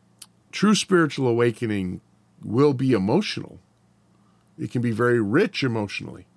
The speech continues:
but it's not gonna be driven by emotion. It's gonna be driven by sound biblical preaching. So, the, the,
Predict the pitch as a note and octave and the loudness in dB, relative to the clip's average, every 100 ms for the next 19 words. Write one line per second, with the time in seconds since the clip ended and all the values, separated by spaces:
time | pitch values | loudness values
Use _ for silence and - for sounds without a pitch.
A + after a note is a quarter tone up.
0 | _ _ _ _ _ _ _ _ _ _ | _ _ _ _ _ _ _ _ _ _
1 | - C#3 C3+ D#3+ D#3 D3 C3+ A2 C#3+ B2+ | -2 0 0 0 0 2 0 2 0 2
2 | A#2 A2 G2 F#2+ E2+ - - - C#3 D3 | -2 -4 -6 -8 -10 -12 -14 -4 -2 -2
3 | C#3+ B2 A#2+ A#2 A2+ G#2 G2+ F#2+ G2 F#2 | -2 0 0 0 -4 -6 -6 -6 -6 -10
4 | _ _ _ _ _ _ _ - - B2+ | _ _ _ _ _ _ _ -8 -2 0
5 | A#2+ A#2 A2+ G#2 F#2+ _ A2 G2 A#2 G#2+ | 0 0 -2 -4 -10 _ -16 -2 -2 -2
6 | G#2 G#2 G2 F#2 _ _ _ _ - A2 | -6 -6 -6 -8 _ _ _ _ -6 -6
7 | - F#2+ - _ _ _ _ _ _ _ | -6 -10 -12 _ _ _ _ _ _ _
8 | _ _ _ _ - - - B2+ A#2 G#2+ | _ _ _ _ -8 -4 0 2 2 -2
9 | F#2+ _ _ _ _ _ _ _ _ _ | -6 _ _ _ _ _ _ _ _ _
10 | _ _ _ _ _ _ - - B2 A#2 | _ _ _ _ _ _ -20 -6 0 2
11 | - A#2 A2 | 2 0 -4